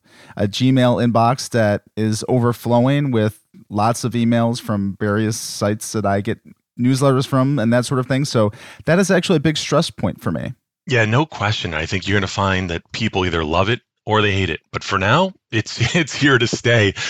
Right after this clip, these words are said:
Speaker 2: And the idea is we have to figure out this email situation, like, how you need to figure out how it works and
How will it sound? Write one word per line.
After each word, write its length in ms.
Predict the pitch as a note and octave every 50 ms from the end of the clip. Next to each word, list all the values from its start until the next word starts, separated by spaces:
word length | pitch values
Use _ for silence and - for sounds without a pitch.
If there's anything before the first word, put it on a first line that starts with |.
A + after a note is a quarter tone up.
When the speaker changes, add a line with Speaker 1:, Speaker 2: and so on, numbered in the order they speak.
| - - - - - - -
Speaker 2:
And 320 | - A#2+ A2+ A2+ A#2 C3
the 300 | - - - C3 C#3+ D#3 C#3
idea 400 | B2 C3 C#3 A#2 C3+ D3+ E3+ E3
is 200 | D3+ B2+ A2+ - -
we 100 | A2 G2+
have 80 | A2+ B2
to 100 | - G2+
figure 320 | - - - A#2 G2 G#2 G2+
out 220 | F#2+ F#2 F2+ -
this 220 | - F2+ E2+ - - -
email 300 | A2 G2 F#2 F#2 F2 E2+
situation, 640 | - - - - - E2 E2 D#2+ D#2 - - D#2+ D2+
like, 120 | D#2 -
how 180 | - - - G2
you 140 | F#2 F#2
need 240 | F2 F2 F2 E2+ D#2
to 80 | D#2+ D2+
figure 320 | - - - D#2+ D#2+ D#2+
out 220 | D#2 D#2 D#2+ - -
how 200 | - D#2 E2 E2+
it 100 | F2+ F#2
works 440 | E2+ F#2+ A#2+ A2+ G2+ - - - -
and 160 | F2 D#2 D2+